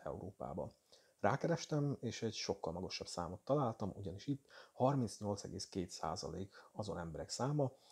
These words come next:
akik küzdenek valamilyen mentális betegséggel. Persze, ugye ez közel a, ez körülbelül a duplája az amerikainak, talán egy picivel több is, ö, de ez nem feltétlenül azt jelenti, hogy tényleg ennyivel rossz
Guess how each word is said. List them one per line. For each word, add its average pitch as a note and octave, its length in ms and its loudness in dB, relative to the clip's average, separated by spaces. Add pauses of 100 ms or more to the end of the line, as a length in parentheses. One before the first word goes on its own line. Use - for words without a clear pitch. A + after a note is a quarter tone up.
(180)
akik - 560 -2
küzdenek G2+ 440 -4
valamilyen F2 360 0
mentális G2+ 440 -6
betegséggel. - 800 -6 (920)
Persze, B2 500 8 (340)
ugye A2 180 6
ez G#2 120 6
közel C3 300 8
a, F#2+ 260 4
ez A2+ 100 2
körülbelül A2 340 6
a - 20 4
duplája E2 600 6
az - 100 -6
amerikainak, F#2 640 0
talán D#2+ 180 2
egy F2 100 -4
picivel F2 380 -2
több F#2+ 240 -2
is, D#3 200 2 (680)
ö, G#2+ 360 8
de A2+ 640 8 (760)
ez A2+ 200 2
nem D3+ 180 6
feltétlenül G2+ 500 2
azt - 280 2
jelenti, B2 340 2
hogy G#2+ 400 2
tényleg G2+ 300 2
ennyivel F2+ 380 0
rossz - 440 -2